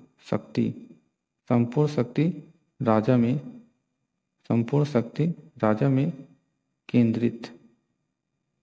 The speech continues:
संपूर्ण शक्ति राजा में केंद्रित थी। और कौन कौन से, अब ये भी याद रखना है कि राजा को कानून बनाने का अधिकार था, कानून बनाने का अधिकार। दूसरा है कानून लागू करने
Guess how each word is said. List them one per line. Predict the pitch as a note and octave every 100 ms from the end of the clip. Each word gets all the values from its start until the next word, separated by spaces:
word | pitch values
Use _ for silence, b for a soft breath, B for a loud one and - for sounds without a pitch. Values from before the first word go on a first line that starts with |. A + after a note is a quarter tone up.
| _ A2+
संपूर्ण | A#2 C3 D3+
शक्ति | D3 A#2+ C3+ C3
राजा | A2+ A#2+
में | B2 F3 - - - _ -
केंद्रित | A#2+ A#2 D3 -
थी। | D#3+ F3+ - - _ _ _ _ _
और | A#2+
कौन | - C3+ C#3
कौन | C#3+ C3
से, | D#3 F3 - - - _ -
अब | A#2+
ये | B2
भी | D3
याद | C3+
रखना | C3 C3 C3+
है | D3+ F3+ - _ _ -
कि | D3+ E3 - -
राजा | A2+ A#2 C3+
को | - A#2+ C3+ - - _ _ _ -
कानून | A#2 B2+ C3
बनाने | C3+ C3+ C3+
का |
अधिकार | C3+ C3+ C3+ C3
था, | D3+ D#3 - _ _ _ _ _ -
कानून | B2 B2 B2 B2+ - - - _ _ _ _ _ G#2+
बनाने | A2+ A#2+ C3
का | B2+
अधिकार। | C3+ C3 D3 D3+ - - _ _ _ -
दूसरा | A#2 A2+ C3+
है | B2+ C3+ - - _ _ _ _
कानून | - A#2+ C3 B2+
लागू | A#2+ A#2+ C3
करने | C3+ C3+ C#3